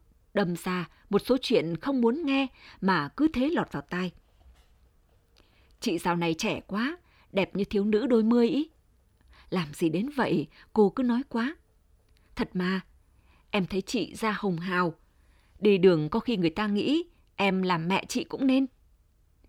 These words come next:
Đúng là mẹ thằng An, miệng lưỡi dẻo không kém nó. "Bộ áo quần này hôm nay chị mặc lên khác hẳn đấy. Hôm nọ em đi dự triển lãm thời trang,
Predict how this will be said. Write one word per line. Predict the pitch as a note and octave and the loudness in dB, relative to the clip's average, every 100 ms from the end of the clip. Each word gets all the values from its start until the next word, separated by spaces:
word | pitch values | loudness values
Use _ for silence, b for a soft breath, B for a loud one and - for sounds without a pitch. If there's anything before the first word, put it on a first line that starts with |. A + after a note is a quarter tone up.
| _ _ _ _ _ - | _ _ _ _ _ -2
Đúng | G3+ C#4+ | 0 0
là | C#4 | 0
mẹ | D#3 - | -4 -6
thằng | F3+ D3 | -8 -6
An, | - A3+ G3+ _ _ - | -4 -2 -4 _ _ 0
miệng | A3 - A3 | 2 2 2
lưỡi | A3+ B3 D#4+ | 0 2 2
dẻo | B3+ F3 | 0 -2
không | - B3+ C4 | -2 -6 -2
kém | A#3 B3+ | -2 0
nó. | A3 C#4 _ _ _ _ _ _ _ _ _ _ _ _ b b b b b b | 0 -4 _ _ _ _ _ _ _ _ _ _ _ _ b b b b b b
"Bộ | G3+ F#3+ | 0 2
áo | F3+ B3+ | 0 0
quần | A3 F3 | 0 2
này | F3 E3 | 0 -2
hôm | A3+ A3 | -2 -2
nay | G#3+ | -2
chị | - - | -4 -4
mặc | F#3 - | -6 -4
lên | G3+ A3 | -2 -2
khác | G#3+ E4+ - | -2 -4 -2
hẳn | G#3+ D3+ | -2 -2
đấy. | D4+ - b b b | -6 -10 b b b
Hôm | b A3 G3+ | b 0 2
nọ | G3 - - | 4 2 2
em | G#3+ | 0
đi | G#3+ | 2
dự | F#3 G#3+ | 2 -2
triển | - G#3 | 2 0
lãm | D#3 G3 | 0 -2
thời | C4+ F#3 | -2 -4
trang, | - G#3+ A#3+ | -4 -4 -4